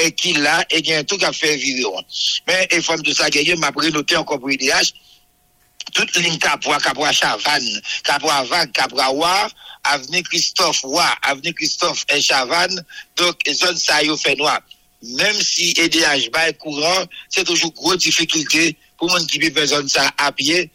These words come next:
ou bien monde qui veut faire la haut moto, dans l'M P parler avant là, là. Donk, nou mande pou yo kapab vini ak pwogram, mete limyè nan poto yo, yon fason kapab ede moun ki pèlejre bonè, yo genyen disèl.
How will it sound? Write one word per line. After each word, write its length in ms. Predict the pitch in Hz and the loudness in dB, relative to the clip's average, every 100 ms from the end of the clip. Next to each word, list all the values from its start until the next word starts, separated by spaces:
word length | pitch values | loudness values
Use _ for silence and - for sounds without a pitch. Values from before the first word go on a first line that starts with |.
| _ - | _ -4
ou 60 | |
bien 160 | 165 165 | -2 0
monde 200 | 165 180 - | 0 0 -2
qui 100 | 151 | -2
veut 100 | 151 | 0
faire 160 | 160 | 0
la 120 | 151 | 2
haut 120 | 151 165 | 2 2
moto, 280 | 156 147 175 | 0 0 0
dans 140 | 151 | 2
l'M 180 | 165 156 | 0 0
P 100 | 160 | -2
parler 280 | 147 143 139 | 0 2 2
avant 260 | 127 123 | 0 0
là, 120 | 120 110 | 0 0
là. 220 | - - - - - | -4 -6 -12 -20 -4
Donk, 200 | 190 185 | -2 0
nou 80 | 175 | 0
mande 380 | 170 151 135 170 | 2 0 0 0
pou 140 | 175 156 | 0 -2
yo 40 | 151 | -2
kapab 240 | 143 135 | -2 -2
vini 380 | 123 - 190 175 | -4 -4 0 0
ak 140 | 147 - | 0 -4
pwogram, 440 | 147 - 151 156 - - - 175 | -8 0 0 0 -6 -20 -8 -4
mete 360 | 185 - 175 165 | -4 0 0 2
limyè 300 | 160 151 160 | 0 0 0
nan 140 | 160 | 0
poto 300 | 143 156 143 135 | -2 -2 0 2
yo, 220 | 151 160 - - | 2 0 -4 -12
yon 140 | 151 160 | -4 -2
fason 300 | 156 - 185 | 0 0 -2
kapab 220 | 151 151 - | -2 -2 0
ede 220 | 165 143 156 | -2 0 -2
moun 140 | 160 | -4
ki 80 | 143 147 | -4 -2
pèlejre 340 | 147 143 127 135 | 0 -2 -4 -4
bonè, 200 | 131 156 | 0 2
yo 120 | 165 | 2
genyen 240 | 143 127 123 | 2 2 2
disèl. 340 | - - - | 2 2 0